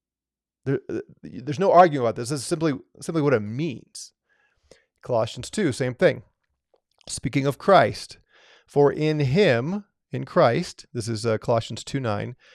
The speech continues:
"all the fullness of deity dwells in bodily form. In him you have been made complete, and he is the head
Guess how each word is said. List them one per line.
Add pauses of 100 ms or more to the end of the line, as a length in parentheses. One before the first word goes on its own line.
(380)
"all
the
fullness
of
deity
dwells
in
bodily
form.
In
him
you
have
been
made
complete,
and
he
is
the (640)
head